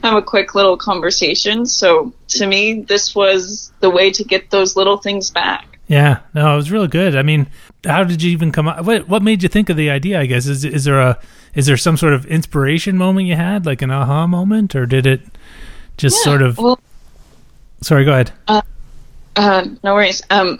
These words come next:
Speaker 1: our faculty was talking to us being, like, <laughs> our first meeting back on the first day of school. One of them told us as a class, they're like, "You guys, you need to be, like,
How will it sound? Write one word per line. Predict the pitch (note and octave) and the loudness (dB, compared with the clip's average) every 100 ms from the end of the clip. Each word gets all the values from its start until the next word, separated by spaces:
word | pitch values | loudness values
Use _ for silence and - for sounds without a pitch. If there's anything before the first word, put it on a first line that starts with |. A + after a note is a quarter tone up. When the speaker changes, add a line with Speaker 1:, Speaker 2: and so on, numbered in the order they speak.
| - | -2
Speaker 1:
our | G3+ F#3+ | 0 0
faculty | - G3 G#3 A3+ A3 | 0 0 2 -2 -2
was | G#3 G3 | -4 -4
talking | G#3 F#3+ - F3+ | -2 -2 -2 -6
to | G3+ | -2
us | F3+ | -2
being, | - G3 F#3 F3+ F3 - - - - | 0 0 0 0 -4 -8 -14 -20 -6
like, | F#3+ G3 | -4 0
<laughs> | B3+ | 0
our | A#3+ | 0
first | - A#3+ C4 - | 0 0 0 -2
meeting | A#3 A3+ G#3 | -4 -4 -6
back | F#3 F#3 F3+ | -2 -2 -2
on | F#3 | -4
the | E3+ | -4
first | G#3 G#3 | -2 0
day | G3 F#3+ | 2 0
of | - | 0
school. | - F#3 F3+ E3+ E3 E3 - - | -4 0 2 4 2 -2 -18 -12
One | - G#3 | -2 -2
of | G#3 | 0
them | G3+ F#3+ E3 - - - - | 0 -2 -6 -10 -20 -20 -10
told | - F#3+ F#3 F3 | -2 2 4 4
us | D#3 - F#3 | 0 0 -4
as | F3 | -4
a | E3+ | -4
class, | F3 F3 | -4 -4
they're | F#3 | -2
like, | D#3+ - | -2 -2
"You | F#3+ | -2
guys, | G3+ G3 F#3+ F#3 A3 - - | 2 4 2 0 -4 -12 -8
you | F#3+ | -4
need | F#3+ F3+ F3 E3 - | -2 -2 -4 -6 -4
to | - - | -2 0
be, | D3+ C#3+ | -2 -2
like, | - | -4